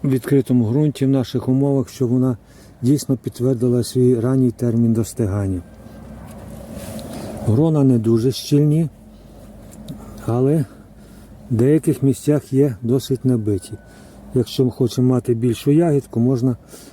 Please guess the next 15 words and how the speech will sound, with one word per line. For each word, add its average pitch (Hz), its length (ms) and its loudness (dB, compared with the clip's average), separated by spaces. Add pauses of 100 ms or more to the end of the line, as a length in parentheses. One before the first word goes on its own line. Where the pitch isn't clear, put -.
(140)
проріджувати. 101 800 0 (880)
Але 123 220 4
я 147 160 4
цього 123 320 2
не 120 140 4
робив. 95 340 -2 (840)
На 135 140 2
сьогоднішній 120 640 0
день 107 220 0
вона 107 320 0 (480)
повністю 110 500 0
достигла. 147 680 0 (600)
Беремо 113 400 0
нижню 104 400 -2
ягідку. 139 560 -2